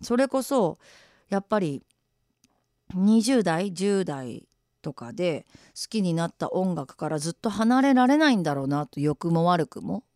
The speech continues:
うん、それが自分の、なんか、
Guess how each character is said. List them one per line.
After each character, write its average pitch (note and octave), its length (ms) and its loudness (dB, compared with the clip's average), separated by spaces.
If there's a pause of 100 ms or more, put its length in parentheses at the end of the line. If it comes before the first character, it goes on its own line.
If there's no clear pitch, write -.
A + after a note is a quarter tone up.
(120)
う F3 80 2
ん、 D#3 200 2
そ - 120 -4
れ B3 140 4
が C4 80 2
自 A3 180 0
分 A#3+ 300 4
の、 A#3+ 280 4 (1080)
な G3+ 120 0
ん G3 60 -4
か、 C#3+ 360 -6